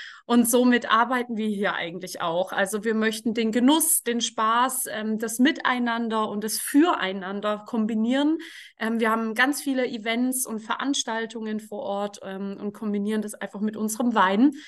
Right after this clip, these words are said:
Haben da inzwischen auch den Glück, dass unsere Großeltern, ähm, aus der Innenstadt, wir waren vorher in der Innenstadt, ganz normal Familienbetrieb in einem Familienhaus,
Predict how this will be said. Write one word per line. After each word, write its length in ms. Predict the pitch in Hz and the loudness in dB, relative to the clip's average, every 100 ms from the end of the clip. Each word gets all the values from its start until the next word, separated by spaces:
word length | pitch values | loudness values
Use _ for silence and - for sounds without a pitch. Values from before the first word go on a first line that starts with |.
| - - - | -20 -20 -8
Haben 400 | - 233 233 226 | 2 4 4 2
da 300 | 214 208 226 | 4 6 6
inzwischen 460 | 240 226 226 254 254 | 4 -2 -4 -4 -2
auch 200 | 214 214 | -2 -4
den 180 | 247 220 | -4 -4
Glück, 280 | 254 311 311 | -2 -2 0
dass 140 | 247 | -2
unsere 400 | 247 220 226 214 | -2 -2 0 0
Großeltern, 960 | 214 247 370 - 190 196 - 208 208 - | -2 -4 -4 -2 -4 -4 -6 -4 -4 -4
ähm, 220 | 196 196 | -8 -8
aus 220 | - 208 | -6 -6
der 140 | 220 - | -4 0
Innenstadt, 480 | 277 370 - 247 | 2 2 0 -2
wir 100 | 240 | -2
waren 160 | 208 208 | -2 -2
vorher 260 | - 208 202 | -4 -6 -4
in 60 | |
der 100 | 190 | -4
Innenstadt, 540 | 294 311 302 254 240 - | 0 0 0 -2 -4 -4
ganz 260 | 226 226 | -4 -4
normal 380 | 233 214 214 214 | -4 0 2 0
Familienbetrieb 720 | 214 220 233 226 220 - 214 | -2 -4 -4 -4 -8 -8 -8
in 80 | 208 | -6
einem 80 | 202 | -6
Familienhaus, 800 | 220 220 247 233 220 214 220 | -4 -4 -2 -4 -2 -2 -2